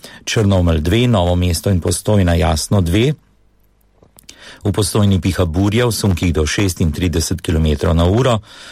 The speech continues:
bohinjska češnjica, Gorenja vas, Gornji Grad, Hrastnik, Ilirska Bistrica, Kranj,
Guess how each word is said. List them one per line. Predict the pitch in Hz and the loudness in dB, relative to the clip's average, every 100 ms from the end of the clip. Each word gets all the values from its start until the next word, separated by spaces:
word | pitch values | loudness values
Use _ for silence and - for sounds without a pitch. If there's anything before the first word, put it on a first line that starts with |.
| - - | -20 -8
bohinjska | 117 - 165 156 139 | -4 -2 0 0 -2
češnjica, | - 117 - 110 107 | -2 -2 0 -2 0
Gorenja | 92 98 98 95 | 0 0 2 2
vas, | 90 87 | 2 0
Gornji | 78 98 95 87 | 0 0 2 2
Grad, | 92 90 - | 0 -2 -2
Hrastnik, | 92 90 85 - 101 - | -4 -2 -2 -2 -4 -2
Ilirska | 90 92 101 - 101 | -2 0 -2 -4 -4
Bistrica, | 90 87 - 87 - | -2 -2 -2 -2 -2
Kranj, | - 98 98 101 | -2 0 2 2